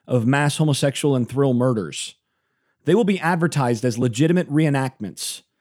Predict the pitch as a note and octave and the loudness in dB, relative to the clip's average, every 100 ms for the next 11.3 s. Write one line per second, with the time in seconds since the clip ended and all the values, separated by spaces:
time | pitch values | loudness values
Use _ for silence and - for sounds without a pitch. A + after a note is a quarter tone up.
0 | _ _ _ C#3+ D#3+ E3 E3 E3 D3 C3+ | _ _ _ 2 4 4 2 0 0 0
1 | D#3 F#3 A#3+ E3 A#2+ A#2+ B2+ D3+ E3 F#3+ | 0 2 2 2 2 4 4 4 2 0
2 | F3+ D3+ - _ D#3+ F3+ G3 D3 A#2+ C#3+ | 2 2 0 _ 0 2 2 0 0 0
3 | C#3+ C#3+ C3 B2 A2 - - B2 F#2 - | 0 0 0 0 -4 -6 -4 -4 -4 -10
4 | - _ _ _ _ _ _ _ _ _ | -20 _ _ _ _ _ _ _ _ _
5 | _ - - G3+ G#3+ - - D3+ C#3+ D#3 | _ -14 -2 0 2 -2 2 4 6 4
6 | D3 G2 D#2 - - F3+ E3+ - D#3 C#3+ | 4 0 -6 -10 -2 0 0 -2 0 0
7 | A#2+ B2 F#2+ - - - - F3 - - | 2 0 -2 -12 -14 -6 0 0 -2 -4
8 | D3 B2+ B2+ C#3+ A#2 F#2+ F#2 - - F#3+ | -2 0 0 0 0 -2 -8 -6 0 0
9 | - - C#3 C3 - E3 C#3 - F#2 - | 0 -4 -4 -6 0 0 0 -4 -8 -6
10 | - G3 D3+ - C#3+ B2 A2+ C#3+ C3+ A2+ | -2 -2 -2 -6 -4 -4 0 0 2 -2
11 | D2 - - | -6 -10 -12